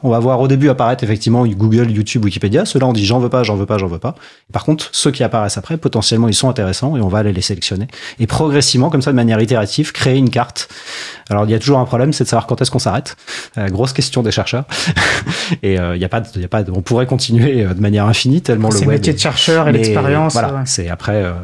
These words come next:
Speaker 1: des, des choix, euh, et c'est vraiment l'idée, c'est qu'il y a un choix humain, euh, qui est le,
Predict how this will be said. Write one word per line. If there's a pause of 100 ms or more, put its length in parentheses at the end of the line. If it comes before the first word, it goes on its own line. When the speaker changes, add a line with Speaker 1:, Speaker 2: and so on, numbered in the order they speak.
(100)
Speaker 1:
des,
des
choix,
euh,
et
c'est
vraiment
l'idée,
c'est
qu'il
y
a
un
choix
humain, (180)
euh,
qui
est
le,